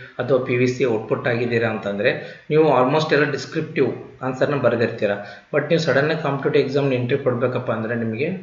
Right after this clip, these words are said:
ಒಂದು ಕ್ಲಾರಿಟಿ ಇರಲ್ಲ. So ಆದ್ರಿಂದ ನೀವೇನ್ ಮಾಡ್ಬೇಕಪ್ಪ ಅಂದ್ರೆ ಫಸ್ಟ್ ನೀವು ಕ್ವೆಶ್ಚನ್ ಪೇಪರ್ ನೋಡಿ,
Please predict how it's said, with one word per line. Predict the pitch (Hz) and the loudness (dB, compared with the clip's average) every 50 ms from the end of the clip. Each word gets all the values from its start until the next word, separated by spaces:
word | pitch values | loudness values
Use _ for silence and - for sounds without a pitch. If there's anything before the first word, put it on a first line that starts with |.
| - - | -8 -6
ಒಂದು | 131 - 185 | -4 -4 -4
ಕ್ಲಾರಿಟಿ | - - 147 123 120 120 - - | -4 0 2 2 2 2 0 0
ಇರಲ್ಲ. | 117 110 101 98 98 98 101 - - - - _ _ - | 0 2 2 0 -4 -6 -8 -10 -16 -20 -20 _ _ 0
So | 170 147 | 2 4
ಆದ್ರಿಂದ | 131 123 127 135 143 143 139 143 | 4 4 4 4 4 2 2 2
ನೀವೇನ್ | 135 131 123 123 120 120 | 2 2 2 2 0 0
ಮಾಡ್ಬೇಕಪ್ಪ | 120 113 107 101 107 - - - - 104 | 0 -2 -4 -4 -6 -10 -12 -10 -10 -8
ಅಂದ್ರೆ | 98 101 127 170 185 185 - - - - - _ _ _ | -6 -4 -4 -4 -6 -6 -10 -14 -18 -20 -20 _ _ _
ಫಸ್ಟ್ | 180 170 170 - - - | -2 -2 -2 -2 -4 -4
ನೀವು | 185 160 147 165 220 | -2 0 0 0 -2
ಕ್ವೆಶ್ಚನ್ | - - 196 - - 196 185 170 165 | 2 2 2 2 4 2 0 0 0
ಪೇಪರ್ | - 160 139 - | 2 2 2 2
ನೋಡಿ, | 120 110 101 95 | 2 0 0 -2